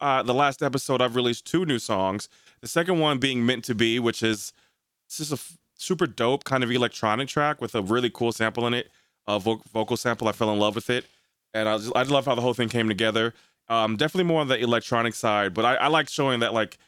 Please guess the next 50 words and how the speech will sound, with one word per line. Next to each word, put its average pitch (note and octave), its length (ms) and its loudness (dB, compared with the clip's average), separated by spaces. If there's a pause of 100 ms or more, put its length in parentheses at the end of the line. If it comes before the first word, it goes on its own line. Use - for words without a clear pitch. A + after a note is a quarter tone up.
(160)
that A2+ 60 -4
versatility, G#2+ 640 0
right? F#2+ 340 0
Like, F#2 180 0
so G#2+ 180 0
I'm A2 100 0
not A#2 160 0
just G#2+ 100 -8
gonna G#2+ 160 0
just G2 240 -6
do G#2+ 120 -2
hip G2+ 200 -2
hop G2+ 220 0
tracks G2 400 0
and, F2+ 180 -4 (540)
and A2 80 0
whatnot. G2 420 0
Like, A2 180 -4
I A#2 320 0
can A2+ 140 -4
do G#2+ 280 0
other G#2 260 2
genres, G2+ 520 0
so - 220 -2
I A#2+ 60 2
like, B2+ 180 0
I C#3 120 2
like C3 180 0
showing B2 240 0
that A#2 100 2
off. G#2 260 0 (380)
Um, A2 240 0
and A#2 140 0
the A2+ 40 -4
track E3 220 0
I E3+ 60 2
re-, C3+ 360 0
released B2+ 320 0
last D#3 320 0
week G#2 280 0
was G#2+ 320 2
Night A#2+ 240 0
Terrors. F2+ 380 -2 (340)
And, A#2 240 0 (480)
all A#2+ 80 2
right, G#2+ 100 -2
so A#2+ 300 0 (920)
full G#3+ 200 2
disclosure, C3+ 580 0
the F#2+ 340 -4